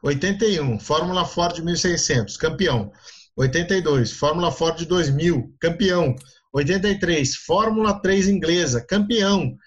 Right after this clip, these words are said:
G P de Macau, campeão. Ou seja, ele não entrou <laughs> na pista nenhuma vez sem conquistar um título, né, nessa trajetória dele no automobilismo internacional. Aí ele bate as portas da Fórmula um com uma moral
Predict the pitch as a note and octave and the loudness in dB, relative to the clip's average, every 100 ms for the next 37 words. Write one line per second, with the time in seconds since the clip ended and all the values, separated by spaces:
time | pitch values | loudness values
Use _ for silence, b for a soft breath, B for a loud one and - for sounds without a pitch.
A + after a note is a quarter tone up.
0 | b b A#2+ D#3 F3+ G3 G#3 G#3+ G3+ D#3+ | b b -2 -2 0 0 0 0 -2 0
1 | D3 B2+ F#3 F#3 G#3 E3 D#3 D3+ F3+ F3 | 0 0 -4 0 0 0 0 0 0 0
2 | F#3 G#3+ A3+ F#3+ - F3+ F3+ G#3 - _ | 0 2 2 2 2 2 2 0 -6 _
3 | _ D#3+ E3+ - F#3 F#3+ G3 E3+ E3 F#3 | _ -6 -6 -2 0 2 0 0 -2 0
4 | G#3 C#3+ D3+ D#3+ - B B B - - | -2 0 -2 -2 -8 B B B -8 -4
5 | E3+ E3+ E3+ D#3+ - C#3+ C#3 C#3 C#3 D3+ | -2 -2 -4 -4 -4 -2 0 -2 -6 -6
6 | D3 C3 D3+ D3 - A#2+ C3+ C3+ B2+ A#2+ | -6 -4 -4 -6 -6 -4 0 0 0 0
7 | C#3 A#2+ C3+ C3 C#3 B2+ C3 B2+ B2+ A#2 | -2 -2 -2 0 0 -2 0 2 2 2
8 | B2 A#2+ A#2+ B B B _ - C3 C3 | 0 0 -4 B B B _ -2 0 2
9 | C3 C3+ B2 C3 B2+ A#2+ B2+ C3+ C3+ C3+ | 0 -2 0 0 0 0 0 0 0 -2
10 | - C#3+ A#2 F#2+ B B B D#3 F#3+ C4 | -2 -2 0 -2 B B B 0 0 0
11 | A#3 E3 D#3+ D#3 - C3+ - C#3 - C#3 | -2 0 -2 -2 -4 -6 -2 -4 -2 -2
12 | C3+ B2+ B2 A2+ D3+ D3+ D3 C#3 B2+ A#2+ | -2 0 -2 0 -4 -2 -4 0 0 0
13 | A#2 F#3+ A3+ C3 b b b b _ G3+ | 0 0 0 -4 b b b b _ -2
14 | C4 C4+ F#3+ C3+ C3+ A3 B3+ C3+ | 0 0 2 0 2 2 0 -2